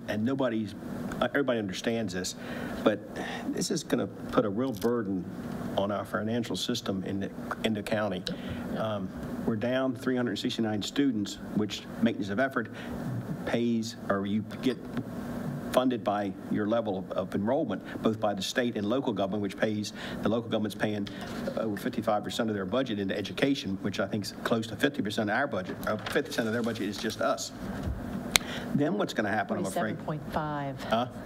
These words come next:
Speaker 2: Forty-seven point five.
Speaker 1: Yeah,
Speaker 2: Who's
Speaker 1: I like to
Speaker 2: counting?
Speaker 1: round numbers. <laughs> Um, anyway,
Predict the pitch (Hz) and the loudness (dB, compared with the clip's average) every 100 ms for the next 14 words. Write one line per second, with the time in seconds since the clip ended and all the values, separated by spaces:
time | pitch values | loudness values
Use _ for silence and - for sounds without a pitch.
0 | - - 262 226 - 180 165 - 156 151 | -6 0 0 0 0 0 -2 -2 -2 0
1 | - 143 143 123 113 180 107 104 104 95 | 0 0 2 2 0 0 0 0 0 0
2 | 101 95 90 87 - - - - 117 151 | 0 0 -2 -4 -6 -2 -2 0 0 0
3 | - 123 117 104 101 - - - 131 156 | 0 0 0 0 -2 -4 -6 2 4 4
4 | 120 101 | 4 2